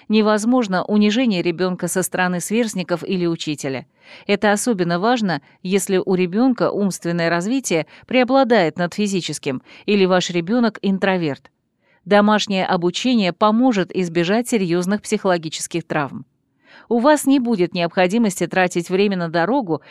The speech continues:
и деньги на школьную амуницию. Но будьте готовы к тратам на хорошего репетитора. Расписание занятий вы устанавливаете ребенку самостоятельно, а это значит, что вы сможете выделить время для полноценного отдыха между занятиями.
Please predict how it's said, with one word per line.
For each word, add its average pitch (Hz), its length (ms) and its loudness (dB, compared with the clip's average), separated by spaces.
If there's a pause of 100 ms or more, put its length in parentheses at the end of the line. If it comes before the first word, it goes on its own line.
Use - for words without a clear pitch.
(140)
и 196 140 0
деньги 196 360 0
на 170 160 0
школьную 180 500 -2
амуницию. 160 680 -4 (460)
Но 240 260 4
будьте 277 400 -2
готовы 214 420 0
к - 60 -8
тратам 214 540 0
на 220 160 -2
хорошего 160 500 -2
репетитора. 143 680 -8 (580)
Расписание 214 720 2
занятий 202 580 2
вы 262 180 2
устанавливаете 254 760 2
ребенку 233 400 0
самостоятельно, 202 1000 -2 (300)
а 190 160 6
это 190 160 2
значит, 208 400 2
что - 220 0
вы 190 160 0
сможете 185 440 -2
выделить 165 460 -2
время 196 360 0 (220)
для 240 220 2
полноценного 226 760 0
отдыха 190 460 -2
между 160 300 -4
занятиями. 156 720 -4